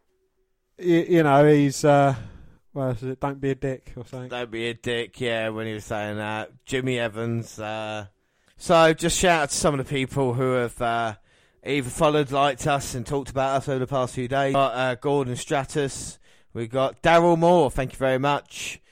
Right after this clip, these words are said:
Speaker 2: Stan O'Mac, Ali Sosa, who liked one of our shows, and, uh, you've been following us now, it's very nice.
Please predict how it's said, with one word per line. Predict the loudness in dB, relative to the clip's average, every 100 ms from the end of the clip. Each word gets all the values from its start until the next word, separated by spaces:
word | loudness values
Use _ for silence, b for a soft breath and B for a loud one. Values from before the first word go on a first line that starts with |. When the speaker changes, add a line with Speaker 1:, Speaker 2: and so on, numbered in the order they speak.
| _ _ _ _ _ _ _
Speaker 2:
Stan | -6 2 4 4
O'Mac, | 2 4 2 0 -6 -8
Ali | -2 0 0
Sosa, | 2 2 2 0 0 -2 -4
who | -8 -4 -2 -4
liked | -6 0 2 0 -4 -8
one | -4
of | 0
our | 0 0
shows, | -2 -4 -2 -2 -4
and, | -6 -8 -6
uh, | -4
you've | -4 -6 -8
been | -8
following | -6 -6 -6
us | -6 -8
now, | -8
it's | -4
very | -4 -2
nice. | -4 -6